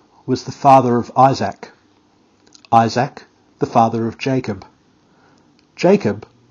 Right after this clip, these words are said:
the father of Judah and his brothers, Judah the father of Perez and Zerah,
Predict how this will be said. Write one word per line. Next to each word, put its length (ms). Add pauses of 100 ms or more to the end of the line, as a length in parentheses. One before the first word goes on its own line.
(160)
the 60
father 460
of 160
Judah 600
and 160
his 120
brothers, 580 (1400)
Judah 460 (400)
the 60
father 460
of 180
Perez 640 (100)
and 180
Zerah, 480